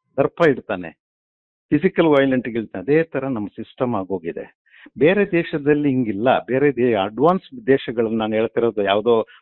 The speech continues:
ಪಕ್ಕ ಆಜು ಬಾಜಲ್ಲಿರುವ ಏಷ್ಯನ್ ಕಂಟ್ರೀಸ್ ಅಲ್ಲ ನಾನು ಹೇಳ್ತಿರೋದು. ಬೇರೆ ಕಡೆ ಎಷ್ಟು ಉತ್ತಮವಾದ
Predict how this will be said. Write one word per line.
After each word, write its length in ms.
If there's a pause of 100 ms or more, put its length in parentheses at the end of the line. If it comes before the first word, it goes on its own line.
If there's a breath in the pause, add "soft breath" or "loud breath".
ಪಕ್ಕ 200 (300)
ಆಜು 260
ಬಾಜಲ್ಲಿರುವ 500
ಏಷ್ಯನ್ 420
ಕಂಟ್ರೀಸ್ 420
ಅಲ್ಲ 180
ನಾನು 240
ಹೇಳ್ತಿರೋದು. 580 (420 soft breath)
ಬೇರೆ 260
ಕಡೆ 560
ಎಷ್ಟು 500
ಉತ್ತಮವಾದ 640